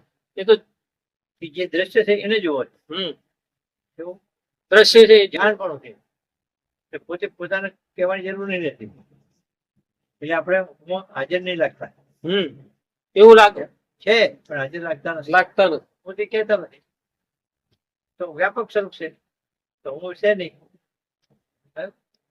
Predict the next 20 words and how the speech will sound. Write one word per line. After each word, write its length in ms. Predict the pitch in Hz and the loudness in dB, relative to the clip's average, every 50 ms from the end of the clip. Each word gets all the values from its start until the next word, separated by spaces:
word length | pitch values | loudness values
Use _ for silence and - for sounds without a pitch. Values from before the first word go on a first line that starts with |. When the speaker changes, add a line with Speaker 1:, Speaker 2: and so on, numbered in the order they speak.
| _ _ _ - | _ _ _ -18
Speaker 2:
અમે 140 | 156 160 180 | -12 -10 -10
ઇન્દ્રિયો 460 | 175 156 151 156 165 185 202 208 208 | -10 -10 -10 -8 -2 2 4 4 4
પહોંચતી 440 | 202 - - 196 196 185 - - 220 | 2 0 -2 0 0 0 0 0 0
નહીં. 360 | 220 220 208 180 - - _ _ _ _ _ _ _ _ _ _ - | 0 0 0 -2 -6 -12 _ _ _ _ _ _ _ _ _ _ -12
તો 120 | 156 147 | -10 -10
હું 240 | 135 131 156 175 180 | -10 -8 -6 -6 -4
હજુ 140 | 175 190 185 | -4 -4 -2
કોણ 160 | 202 208 208 | 0 0 2
પહોંચે? 340 | 196 165 160 147 143 143 143 147 _ _ _ _ _ _ _ _ _ _ _ _ _ _ - | 2 2 0 -2 -2 -4 -16 -18 _ _ _ _ _ _ _ _ _ _ _ _ _ _ 0
સ્વયં 200 | 185 202 196 180 | 2 2 2 2
તો 120 | - 165 160 | -2 -6 -6
આકાશ 340 | 165 175 170 - - 208 180 | -6 -6 -4 0 0 0 0
જેવું 260 | - 156 147 143 131 | 0 -4 -8 -8 -8
છે. 80 | 127 | -10
એટલે 1500 | 135 139 - _ _ _ _ _ _ _ _ _ _ _ _ _ _ _ _ _ _ _ _ _ _ _ _ - 143 143 | -14 -20 -20 _ _ _ _ _ _ _ _ _ _ _ _ _ _ _ _ _ _ _ _ _ _ _ _ -18 -16 -16
હું 260 | 131 123 147 175 190 | -16 _ -8 -8 -6
આપણે 200 | 185 175 185 180 | -6 -6 -10 -10
નથી 280 | 156 156 165 - 208 | -8 -8 -6 -2 0
એવું 160 | 208 196 180 165 | 0 0 0 0
લાગે. 220 | 147 123 110 107 | -4 -4 -6 -10